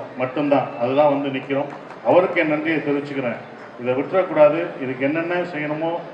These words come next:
நாங்களும் இதற்கு உறுதுணையா கண்டிப்பா இருப்போம். எங்க இருந்தாலும் நாங்க அதுக்கு வந்து நிச்சயம் அவருக்கு உறுதுணையா நாங்க இருக்கிறோம். ஏன்னா,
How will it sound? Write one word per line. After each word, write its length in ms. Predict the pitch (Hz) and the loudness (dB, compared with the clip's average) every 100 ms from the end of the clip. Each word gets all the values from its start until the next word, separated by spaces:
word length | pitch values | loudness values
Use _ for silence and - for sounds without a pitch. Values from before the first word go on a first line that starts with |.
| 120 | -2
நாங்களும் 480 | 123 147 160 165 147 | 2 2 2 -2 0
இதற்கு 380 | 135 135 131 143 | -2 -2 -2 -2
உறுதுணையா 460 | 147 151 156 - - - - - | 0 0 0 0 -6 -12 -14 -4
கண்டிப்பா 420 | 143 165 160 160 | -2 0 2 2
இருப்போம். 680 | 135 139 - 135 - - - - - - 123 | 0 -2 -2 -2 -2 -8 -12 -12 -12 -10 -6
எங்க 200 | 147 165 | -2 0
இருந்தாலும் 300 | 160 165 175 | 2 0 0
நாங்க 440 | 147 135 131 120 - - 131 | -2 0 0 0 -4 -6 -4
அதுக்கு 280 | 135 139 | -4 -2
வந்து 200 | 135 151 | -2 0
நிச்சயம் 540 | 156 139 135 170 160 131 - | 0 0 -2 0 0 -2 -4
அவருக்கு 320 | 120 131 127 | 0 0 -2
உறுதுணையா 400 | 135 147 147 147 220 - - - - | -6 -4 -2 0 0 -4 -12 -14 -8
நாங்க 180 | 262 127 | -6 -4
இருக்கிறோம். 440 | 131 - 147 120 | -4 -4 -4 -2
ஏன்னா, 300 | 135 156 151 | -2 0 2